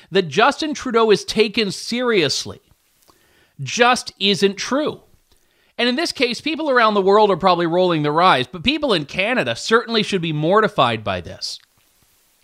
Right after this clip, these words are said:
How dare you stand up and give people lectures on the importance of respecting diversity of thought, diversity of opinion,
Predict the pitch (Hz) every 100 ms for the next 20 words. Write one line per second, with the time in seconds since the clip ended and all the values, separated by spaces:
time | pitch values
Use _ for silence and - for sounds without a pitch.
0 | _ _ - - - 190 285 247 233 240
1 | 214 220 262 - 233 220 214 208 180 147
2 | 226 220 233 196 208 175 185 214 - 135
3 | 123 - - - - 190 202 196 170 220
4 | 247 254 233 202 185 - 208 208 208 180
5 | 170 147 175 214 - 156 110 - 113 _
6 | _ - 170 170 - 247 214 117 170 165
7 | 156 226 - 220 208 170 143 - 240 214
8 | 117 -